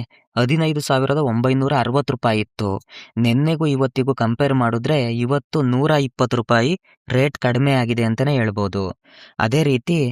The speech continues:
ನೀವೇನಾದ್ರೂ ಹತ್ತು ಗ್ರಾಮ್ ಚಿನ್ನನ ಖರೀದಿ ಮಾಡ್ತೀರಾ ಅನ್ನೋದಾದ್ರೆ, ಒಂದು ಲಕ್ಷದ ಐವತ್ತೆಂಟು ಸಾವಿರದ ನಾನ್ನೂರು ರೂಪಾಯಿಗಳಾಗುತ್ತೆ.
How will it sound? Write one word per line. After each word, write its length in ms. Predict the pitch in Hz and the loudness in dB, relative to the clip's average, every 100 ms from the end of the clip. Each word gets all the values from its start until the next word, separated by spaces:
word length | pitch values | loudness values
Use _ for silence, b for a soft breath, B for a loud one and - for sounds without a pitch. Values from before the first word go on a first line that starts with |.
| - 123 | -4 0
ನೀವೇನಾದ್ರೂ 600 | 120 127 151 156 151 127 | 2 2 2 0 0 -2
ಹತ್ತು 280 | - - 147 | -4 -6 -2
ಗ್ರಾಮ್ 320 | 147 143 139 | 0 0 -2
ಚಿನ್ನನ 400 | 135 131 131 151 | -2 0 2 0
ಖರೀದಿ 420 | 139 131 131 143 147 | 0 0 0 0 0
ಮಾಡ್ತೀರಾ 480 | 127 117 127 120 | 0 0 0 0
ಅನ್ನೋದಾದ್ರೆ, 520 | 113 113 110 104 151 131 120 b b b b _ - | 2 0 0 0 0 -2 -4 b b b b _ -4
ಒಂದು 300 | 120 156 165 | 0 2 2
ಲಕ್ಷದ 360 | 160 143 156 147 | 0 -2 -2 0
ಐವತ್ತೆಂಟು 560 | 127 147 147 131 131 131 | 0 2 0 0 -2 0
ಸಾವಿರದ 300 | 127 127 156 | 0 2 0
ನಾನ್ನೂರು 380 | 127 110 131 123 | 2 2 2 0
ರೂಪಾಯಿಗಳಾಗುತ್ತೆ. 840 | 113 110 107 110 101 104 - 104 | 0 0 2 2 2 0 -4 -2